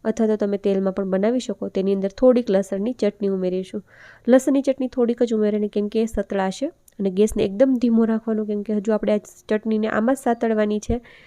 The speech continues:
જેથી તેનો ટેસ્ટ ખૂબ જ સરસ આવે. એકદમ સરસ આ ચટણીની સુગંધ આવે ત્યાં સુધી આપણે ધીમા તાપે આને આ રીતે સાતળીશું. તમે જુઓ, બસ, ખૂબ જ સરસ આ ચટણી સતળાઈ ગઈ છે અને તેની સુગંધ પણ ખૂબ જ જોરદાર આવી રહી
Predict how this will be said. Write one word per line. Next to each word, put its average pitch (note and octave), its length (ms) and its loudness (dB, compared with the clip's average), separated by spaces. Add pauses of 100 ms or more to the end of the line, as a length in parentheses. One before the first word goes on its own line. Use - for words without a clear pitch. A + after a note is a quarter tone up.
(300)
જેથી B3+ 260 0
તેનો A#3+ 180 4
ટેસ્ટ A#3 360 0
ખૂબ G#3+ 180 0
જ A3+ 60 4
સરસ G3 380 -2
આવે. F#3 120 -2 (380)
એકદમ C4 320 4
સરસ B3+ 300 4
આ A#3+ 120 -2
ચટણીની A#3 400 0
સુગંધ A#3 340 4
આવે A#3 140 0
ત્યાં G#3 220 -2
સુધી A3 240 0
આપણે G3+ 280 -2
ધીમા G#3+ 280 2
તાપે A3 200 -4
આને G3+ 220 -2
આ D4 400 -8
રીતે G3 180 -4
સાતળીશું. G3+ 560 -4
તમે G3 200 -2
જુઓ, F#3+ 240 -4 (1040)
બસ, G#3+ 240 2
ખૂબ A3+ 280 0
જ C4+ 120 4
સરસ A3+ 280 0
આ A3 120 -4
ચટણી G#3+ 340 0
સતળાઈ G3+ 360 -2
ગઈ G3+ 120 0
છે G#3 80 -4
અને G3 120 -4
તેની G3 280 -4
સુગંધ G#3+ 320 2
પણ A3+ 240 -4
ખૂબ G3+ 200 -2
જ A#3 200 0
જોરદાર G3 360 2
આવી F#3 280 0
રહી F#3 100 -4